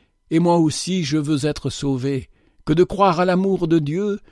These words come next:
que d'entrer dans le plan de sa grâce, et que de ne pas rendre inutile le sang de la croix. Aujourd'hui, ici, à cette place, croyez, ouvrez-vous, abandonnez-vous, rendez-vous.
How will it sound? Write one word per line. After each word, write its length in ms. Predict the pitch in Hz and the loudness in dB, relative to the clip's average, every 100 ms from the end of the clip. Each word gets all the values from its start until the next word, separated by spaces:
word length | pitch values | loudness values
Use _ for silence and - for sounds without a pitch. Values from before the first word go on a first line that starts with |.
| _ _ _ - | _ _ _ -6
que 100 | 156 | 0
d'entrer 420 | 165 190 - 185 | 2 2 2 2
dans 140 | 165 | 2
le 160 | 151 151 | 2 2
plan 280 | 135 160 165 | 2 0 0
de 60 | |
sa 160 | - 143 | -2 -2
grâce, 520 | 135 156 185 170 - 170 - _ _ _ - | -2 -2 -4 -6 -6 -10 -10 _ _ _ -8
et 100 | 127 | 0
que 100 | 156 | 4
de 100 | 160 | 4
ne 140 | 170 | 4
pas 140 | 156 | 2
rendre 280 | 147 170 160 | 2 0 2
inutile 480 | 160 160 147 170 165 | 2 0 0 -2 0
le 160 | 147 143 | 0 -2
sang 380 | - 170 160 | -2 -4 -2
de 80 | 151 | 0
la 140 | 139 127 | 0 -2
croix. 380 | - 139 147 - _ _ _ - | -6 -8 -8 -10 _ _ _ -8
Aujourd'hui, 760 | 147 135 147 131 139 143 170 247 | -4 0 0 2 2 2 -2 -8
ici, 500 | 214 151 - 156 139 - _ | -4 -4 -4 -4 -4 -6 _
à 160 | - 151 | -4 -2
cette 280 | 180 143 - | 0 -2 0
place, 460 | 156 156 143 - 139 - _ | 0 0 -2 -8 -10 -12 _
croyez, 460 | - 151 185 175 147 - _ _ _ - | -4 0 2 2 0 -8 _ _ _ 2
ouvrez-vous, 580 | 220 190 208 165 190 160 - _ _ | 2 6 4 4 -2 -2 -10 _ _
abandonnez-vous, 880 | - 175 190 185 175 175 147 165 180 - _ _ _ | 2 4 4 4 4 4 0 0 -4 -6 _ _ _
rendez-vous. 680 | 131 143 170 156 131 135 | -6 0 2 2 0 -6